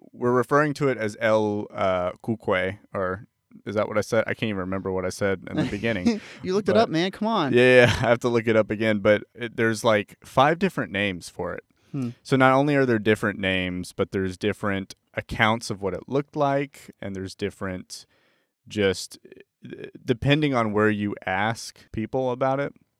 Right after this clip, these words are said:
Speaker 1: you're gonna get a different answer. And the only thing that stays the same is that it's sort of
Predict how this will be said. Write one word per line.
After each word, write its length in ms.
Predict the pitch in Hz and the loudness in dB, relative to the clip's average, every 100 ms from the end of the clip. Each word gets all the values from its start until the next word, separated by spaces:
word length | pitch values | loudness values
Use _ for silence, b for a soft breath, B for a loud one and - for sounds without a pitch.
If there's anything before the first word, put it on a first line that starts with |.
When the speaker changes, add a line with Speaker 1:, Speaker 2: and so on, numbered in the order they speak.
| - | -6
Speaker 1:
you're 120 | 107 | -4
gonna 200 | 101 95 | -2 -4
get 140 | 92 | -6
a 80 | 90 | -8
different 320 | 92 - 90 | -10 -10 -12
answer. 400 | 90 - - 101 _ _ b b - | -12 -12 -12 -14 _ _ b b -6
And 100 | 104 | 0
the 80 | 104 | 2
only 160 | 107 | 2
thing 220 | 104 110 101 | 2 -2 -2
that 140 | - | -6
stays 420 | - 101 101 92 | -2 0 2 0
the 80 | 98 | -6
same 460 | - 107 101 95 95 - | -4 -2 0 -2 -4 -6
is 160 | 98 | -4
that 160 | 95 92 | -2 -2
it's 140 | - | -4
sort 260 | - 101 92 | -6 -4 -4
of 220 | 92 90 | -4 -10